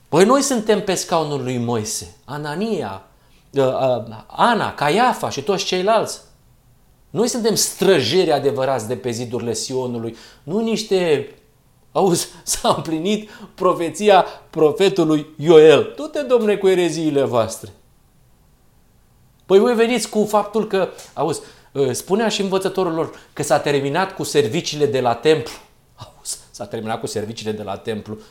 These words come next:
Cum, bă, să vii cu un text din Scriptură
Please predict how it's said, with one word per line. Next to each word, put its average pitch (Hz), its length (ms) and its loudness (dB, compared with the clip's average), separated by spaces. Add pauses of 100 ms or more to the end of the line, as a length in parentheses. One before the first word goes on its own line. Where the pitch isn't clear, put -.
(180)
Cum, 320 380 -4
bă, 320 160 -2
să 214 120 -2
vii 208 160 -4
cu 196 80 -4
un 160 100 -2
text 208 320 4
din 151 140 -4
Scriptură 208 560 -2